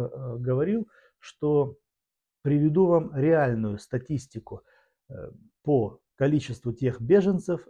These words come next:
людей, ищущих, э, у нас здесь статуса беженца в стране, а, а не ту официальную статистику, которая допустима, к примеру, газетами, телевидением и так далее. Так вот, цифры,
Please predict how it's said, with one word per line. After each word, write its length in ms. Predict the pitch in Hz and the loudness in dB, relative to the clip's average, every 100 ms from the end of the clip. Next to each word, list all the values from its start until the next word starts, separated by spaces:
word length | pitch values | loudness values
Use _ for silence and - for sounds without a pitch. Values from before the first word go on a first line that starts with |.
| 143 | -4
людей, 480 | 139 143 139 139 | -2 0 2 2
ищущих, 800 | 123 160 190 - 175 131 175 156 | 0 -2 -4 -2 -6 -4 -4 -6
э, 40 | - | -4
у 180 | 143 143 | -4 -2
нас 280 | 143 131 | -4 -6
здесь 400 | 139 117 131 127 | -8 -8 -6 -6
статуса 460 | - 135 127 123 131 | -6 -4 -4 -6 -4
беженца 520 | 127 120 120 - 113 | -4 -4 -6 -10 -14
в 60 | - | -14
стране, 460 | - 131 127 117 - _ _ _ _ _ _ _ _ _ _ _ _ - | -8 -4 -4 -4 -10 _ _ _ _ _ _ _ _ _ _ _ _ -10
а, 220 | 131 123 | -4 -2
а 140 | 139 | 0
не 160 | 156 156 | 2 2
ту 280 | - 160 160 | 2 0 2
официальную 640 | 131 131 - 143 131 123 | 0 -4 0 2 2 0
статистику, 600 | - 123 208 202 143 127 | -2 -6 -6 -6 -6 -4
которая 640 | 131 - 151 147 131 120 107 | -4 0 2 4 4 0 -2
допустима, 800 | 120 127 123 - 165 156 139 120 | -4 -4 -4 -8 -2 0 0 -2
к 100 | - | -4
примеру, 640 | 123 127 135 127 113 - - _ _ - | -4 0 0 0 0 -4 -16 _ _ -6
газетами, 680 | 113 120 131 165 147 139 127 | -2 0 0 0 0 -2 -2
телевидением 680 | 120 120 127 127 120 120 | -2 0 0 0 0 -2
и 40 | 117 | -2
так 180 | 120 113 | -4 -6
далее. 340 | 95 95 92 _ _ - | -8 -10 -16 _ _ -2
Так 200 | - 139 | -2 -2
вот, 220 | 92 - _ _ _ _ _ _ | -6 -8 _ _ _ _ _ _
цифры, 560 | - 180 147 113 95 | 0 2 2 -2 -6